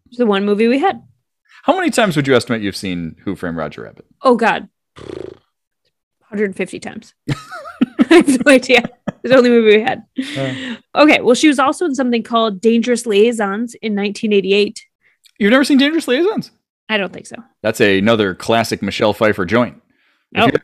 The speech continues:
Speaker 1: good.
Speaker 2: fans of the show, you know, we, we just talked about Wolf not that long ago.
Speaker 1: Yep.
Speaker 2: And, uh, we're big proponents of the Michelle Pfeiffer, uh, film canon.
Speaker 1: We, we are.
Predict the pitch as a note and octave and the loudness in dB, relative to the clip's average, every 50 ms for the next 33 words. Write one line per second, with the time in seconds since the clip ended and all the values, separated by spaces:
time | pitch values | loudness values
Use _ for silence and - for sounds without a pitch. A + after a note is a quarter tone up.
0 | _ _ A#3+ A#3+ A3 - - - - - - - A#2+ F#2+ F2 F2+ G2 G#2+ G2 F2 | _ _ -4 -4 -4 -6 -8 -14 -18 -14 -4 -2 0 0 0 0 0 0 0 0
1 | E2 E2+ F2 F2 E2+ E2 D#2+ D#2+ - _ - G2+ G2 B2 A2+ - B2 A2+ G2+ - | -2 -4 -4 -6 -6 -6 -8 -10 -12 _ -6 0 0 0 2 4 4 4 4 4
2 | G2+ F#2+ F#2 F2 F2 G2 G#2 G#2 - - - - _ _ _ G2 G2 F#2+ F#2 G2 | 0 0 0 0 0 0 0 0 -2 -4 -14 -20 _ _ _ -6 -4 -2 -2 -2
3 | F#2+ G2 G#2+ A2+ A2 G#2 A2+ A2+ A2 G2+ - _ _ _ _ _ _ A3+ G3+ F#3 | -2 0 0 -2 0 0 2 2 0 0 -2 _ _ _ _ _ _ -8 -8 -8
4 | - _ C3 C3+ C3+ B2+ D3+ D3+ D#3 D#3 D#3 D#3 D3 D#3 E3 G#3 A3 A3+ G#3 G#3 | -8 _ -10 -10 -2 2 4 6 6 8 6 6 4 0 0 2 2 2 4 2
5 | B3+ A#3 - G#3+ E3 - F3 D3+ C3 A#2+ - B2+ A2+ G2+ G#2 A#2 A2 A2 G#2+ - | -2 0 0 -2 0 2 2 2 2 0 0 -2 -2 -2 -2 -4 -4 -4 -4 -2
6 | - C3 A#2 - C3 A#2 G2+ G#2 G#2 G#2 G2+ G2 F#2+ - - G2 F#2+ F#2 F2 - | 0 -2 0 0 0 -2 -2 -2 -4 -4 -4 -4 -6 -6 -4 -2 -2 -2 -2 -2
7 | - G2 F2+ F2 - E2+ C2 G#1+ - - _ _ _ _ _ _ _ _ _ _ | -4 -4 -4 -4 -8 -10 -10 -12 -18 -20 _ _ _ _ _ _ _ _ _ _
8 | A#3 A3+ - - A3 A3+ G#3 D3 - - | -4 -4 -4 -2 0 0 0 0 -2 -10